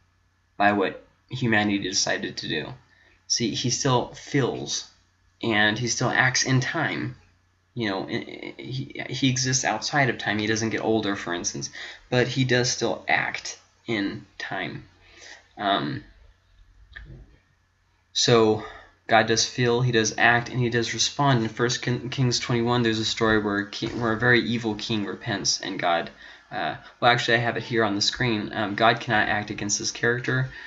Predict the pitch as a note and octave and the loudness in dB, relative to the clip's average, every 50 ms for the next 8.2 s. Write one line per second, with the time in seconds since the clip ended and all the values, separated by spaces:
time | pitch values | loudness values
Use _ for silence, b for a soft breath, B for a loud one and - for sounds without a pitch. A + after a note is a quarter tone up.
0 | B B B B B - E2 F#2 F#2+ E2+ D#2+ E2 C#2+ - D2+ - A2+ A2 G#2+ G#2+ | B B B B B -12 -8 -6 -6 -4 -6 -6 -8 -10 -8 -2 0 0 2 2
1 | - - A2+ G#2+ G#2 - - - A#2 G#2+ G#2 G#2 G2+ G2+ G2+ - - - _ _ | 0 -2 0 -2 -2 -2 -2 -4 -2 -2 -2 -2 -4 -4 -6 -10 -16 -18 _ _
2 | _ _ _ _ _ _ _ _ _ _ _ _ - - - _ _ - - - | _ _ _ _ _ _ _ _ _ _ _ _ -20 -20 -20 _ _ -20 -20 -20
3 | - _ _ _ _ _ _ _ _ _ - C#3+ C3 C3+ B2+ - C3+ C3+ C3 - | -20 _ _ _ _ _ _ _ _ _ 0 2 4 4 4 4 4 2 2 0
4 | C3+ B2+ F#2 G#2+ B2+ B2 B2 A2+ A#2 A2+ A2 A2 G#2+ A2+ A2+ A2 G2+ G#2+ G#2+ - | 0 0 0 2 0 0 0 0 0 0 0 0 -2 -2 -4 -2 -2 -4 -4 -4
5 | - G#2 - - A2 G#2 G2+ G2+ - G#2+ A2 - C#3 B2 C3 C3 C3+ B2+ C3 C#3 | -4 -6 -4 -2 -2 -2 -2 -2 -6 -6 -4 0 2 2 2 4 4 4 4 4
6 | C3+ C#3 C3+ B2 A2 B2 B2 B2+ B2+ - - C3 C3 B2 A2 - C3 C3 B2+ B2 | 4 2 2 2 2 2 2 0 0 0 -2 0 0 0 0 0 0 0 0 0
7 | B2 A2+ A2 - - G#2+ G#2 - - G#2+ G#2+ G#2 F#2+ - A2 G2+ - - G#2 - | 0 0 0 0 -2 -4 -4 -2 -2 0 0 0 -2 -4 -8 -6 -4 -4 -4 -4
8 | - - - - | -4 -6 -8 -8